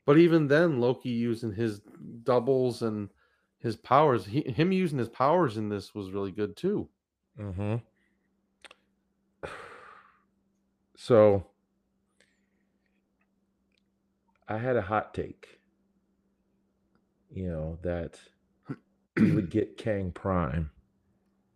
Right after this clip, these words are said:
Speaker 1: You did.
Speaker 2: And I was wrong.
Speaker 1: That's okay.
Speaker 2: But we got, we got the return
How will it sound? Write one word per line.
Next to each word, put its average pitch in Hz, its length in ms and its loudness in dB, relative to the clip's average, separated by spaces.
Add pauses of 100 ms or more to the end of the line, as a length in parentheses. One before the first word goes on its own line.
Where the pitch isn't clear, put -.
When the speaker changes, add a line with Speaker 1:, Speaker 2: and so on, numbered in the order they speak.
(600)
Speaker 1:
You 113 120 -6
did. 107 320 0 (1080)
Speaker 2:
And 117 640 6 (2250)
I 113 40 0
was 117 200 0
wrong. 87 600 0 (1400)
Speaker 1:
That's - 140 -8
okay. 220 360 2 (480)
Speaker 2:
But 120 440 8 (1500)
we 117 120 -4
got, 135 540 2 (1900)
we 110 140 -4
got 117 340 -2
the 107 80 0
return 95 960 -2